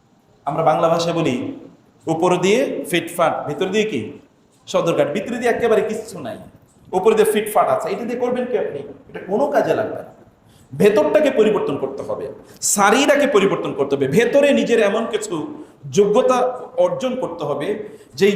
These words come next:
যোগ্যতাটা আপনাকে মানুষের সামনে এবং আল্লাহর সামনে সম্মানিত করে তুলবে।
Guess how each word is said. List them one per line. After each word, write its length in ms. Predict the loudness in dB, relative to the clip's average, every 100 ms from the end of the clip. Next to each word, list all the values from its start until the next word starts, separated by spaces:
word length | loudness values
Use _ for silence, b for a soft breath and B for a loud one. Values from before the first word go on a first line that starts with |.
| 2
যোগ্যতাটা 460 | 2 2 4 2
আপনাকে 720 | 2 0 0 -2 -2 -2 -2 -2
মানুষের 340 | -2 -2 -6
সামনে 380 | -8 -6 -6 -4
এবং 180 | -4 -2
আল্লাহর 360 | 0 0 -4
সামনে 200 | -6 -12
সম্মানিত 380 | -10 -10 -8 -10
করে 180 | -12 -14
তুলবে। 300 | -16 -20